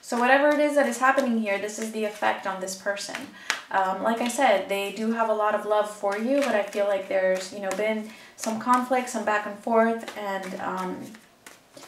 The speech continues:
I mean, and it could be that this person just has a completely different way of doing things, and I'm not saying that your way is wrong and their way is right. That's not what this is about. This is j-, and I'm not saying that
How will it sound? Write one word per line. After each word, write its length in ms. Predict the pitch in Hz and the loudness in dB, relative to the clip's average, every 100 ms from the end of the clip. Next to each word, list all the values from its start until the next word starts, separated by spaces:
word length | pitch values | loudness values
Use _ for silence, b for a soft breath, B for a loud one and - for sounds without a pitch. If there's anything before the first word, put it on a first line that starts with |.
| B B B B B B B - - | B B B B B B B -18 0
I 100 | - | 8
mean, 140 | 269 269 | 10 10
and 160 | 277 | 10
it 140 | 277 - | 8 8
could 160 | 311 | 4
be 100 | 330 | 8
that 160 | 320 226 | 8 8
this 160 | 269 | 6
person 260 | - 277 285 | 8 8 8
just 200 | 233 240 | 4 4
has 160 | 233 220 | 2 4
a 80 | |
completely 440 | 226 226 240 - 233 | 2 2 2 0 0
different 360 | 220 226 - | 0 -2 2
way 340 | 208 208 208 208 | 6 6 6 2
of 640 | 196 190 190 196 185 190 | 4 8 8 8 2 -2
doing 400 | 214 269 269 226 | 6 6 6 4
things, 340 | 196 185 185 - | 2 0 -2 0
and 300 | 202 202 202 | 2 2 2
I'm 120 | 226 | 4
not 220 | 233 240 | 4 2
saying 360 | - 247 226 214 | 0 2 4 4
that 200 | 196 196 | 4 4
your 220 | 202 202 | 4 6
way 160 | 196 | 4
is 160 | 185 180 | 4 4
wrong 260 | 202 208 196 | 6 6 4
and 140 | 185 | 2
their 180 | 185 185 | 4 4
way 160 | 180 | 4
is 160 | 175 180 | 2 0
right. 400 | 202 202 - - | 2 2 0 0
That's 320 | 190 196 - | 0 2 -2
not 220 | 196 196 | -2 0
what 140 | 185 180 | 0 -2
this 180 | 185 185 | -2 -2
is 100 | 180 | 0
about. 400 | 180 220 190 B B B B | 4 6 4 B B B B
This 180 | 220 220 | 4 4
is 160 | 214 - | 0 -4
j-, 360 | 202 - - - | -8 -8 -2 0
and 140 | 208 | 2
I'm 80 | 220 | 4
not 200 | 226 226 | 4 2
saying 220 | 214 208 | 0 4
that 260 | 202 220 | 4 6